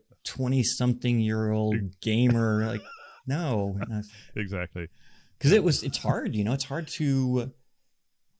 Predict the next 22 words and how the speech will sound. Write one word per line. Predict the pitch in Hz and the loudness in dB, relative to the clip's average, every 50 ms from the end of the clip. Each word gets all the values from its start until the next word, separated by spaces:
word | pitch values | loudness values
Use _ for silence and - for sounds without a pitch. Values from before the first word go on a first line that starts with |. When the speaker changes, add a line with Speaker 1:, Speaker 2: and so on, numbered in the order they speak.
| _ _ _ - - - _ _ _ _ _ _ _ 65 60 | _ _ _ -20 -20 -20 _ _ _ _ _ _ _ -12 -4
Speaker 1:
in | - 120 123 123 | 0 4 4 4
my | 120 117 123 139 | 4 4 2 2
mind, | 135 117 110 107 107 113 123 | 2 2 2 2 2 2 2
just | 120 113 - | 0 -2 -6
because | - - - 123 107 110 | -6 -2 -2 0 2 2
I'm | 104 101 | 2 0
older, | 80 85 107 156 160 127 101 104 | 0 0 0 0 2 2 2 0
it's | 117 - - - - - - | 0 -2 -4 -8 -8 -16 -14
hard | 107 107 123 131 127 123 | -8 -4 -4 -4 -2 -2
to | - 127 | -4 -4
give | 107 107 107 113 107 - - | -2 0 0 0 0 -2 -6
credibility | - - - 117 123 120 107 98 107 110 131 151 147 - 107 101 | -10 -6 -4 -2 0 0 0 2 2 2 0 0 -2 -2 -4 -4
to | 101 - - 104 | -4 -4 -4 -4
a | |
term | 98 - - 110 104 104 | -4 -4 -4 -4 -2 -2
like | 104 104 98 95 - | -2 -2 -4 -6 -6
that. | 98 95 95 95 - | -6 -4 -4 -4 -2
Like, | 107 110 113 107 - - - | 0 0 0 -2 -4 -8 -6
um, | 107 110 110 110 110 107 107 | -4 -2 -2 0 0 0 2
another | 107 107 110 123 151 139 | 2 2 2 2 2 0
one | 123 113 107 | 2 2 2
that | 104 104 104 | 2 0 -2